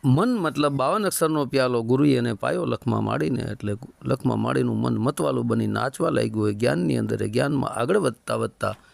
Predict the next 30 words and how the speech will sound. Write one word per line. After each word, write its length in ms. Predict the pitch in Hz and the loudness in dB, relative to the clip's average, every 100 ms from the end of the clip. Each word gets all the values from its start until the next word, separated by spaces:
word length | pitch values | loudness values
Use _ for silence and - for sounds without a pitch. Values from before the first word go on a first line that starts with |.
| _ _ - | _ _ -4
એ 340 | 135 185 233 269 - - _ _ _ _ _ _ _ | 2 4 2 0 -14 -20 _ _ _ _ _ _ _
આત્મ 340 | 151 175 233 | -4 0 2
અવસ્થાની 600 | 208 185 170 - 156 151 | 4 2 0 -2 0 0
અંદર 260 | 143 139 151 | 0 0 2
એ 40 | |
મન 320 | 135 127 151 196 | 2 0 0 0
સમાઈ 480 | - - 120 107 | 0 0 0 0
જાય 200 | 98 92 | 0 -2
છે, 160 | 92 - | -4 -2
નાચતું 440 | 104 107 - 101 | -2 -2 -4 -6
નાચતું. 360 | 98 - - 92 - - | -6 -8 -10 -12 -12 -4
ત્યારે 420 | 143 160 190 220 | 0 2 2 0
પછી 480 | 202 165 - 190 - - | 0 -2 2 2 0 -4
આત્મ 440 | 131 131 - 220 208 | -2 -2 0 0 2
અવસ્થામાં 560 | 165 156 - 135 135 | 2 0 0 0 0
આવે 400 | 131 117 131 165 | -2 -4 0 0
છે, 200 | 175 185 | 2 2
સોહમ 360 | 180 - 120 117 | 2 2 2 2
શબ્દની 560 | - - 135 160 160 139 | 0 0 0 2 2 2
અંદર 320 | 120 120 113 - | 2 0 0 -2
આવે 280 | - 135 160 | -4 -2 0
છે, 200 | - 180 | 0 0
મન 280 | 90 - 98 - - - | 2 0 -2 -10 -20 -4
સમાઈ 340 | - 131 160 | -2 0 2
જાય. 160 | 170 196 | 2 2
પછી 580 | - 147 - 226 262 - - - - _ - - | 0 -4 0 2 2 0 -8 -20 -20 _ -20 -4
અહીં 380 | 170 170 214 226 | -2 2 2 0
પ્યાલો 600 | - 170 170 180 214 190 _ - | 0 2 2 2 0 -2 _ -2
પ્રેમ 380 | 147 220 262 214 | 2 4 4 2
રસ 480 | 165 139 - - | 2 0 -4 -6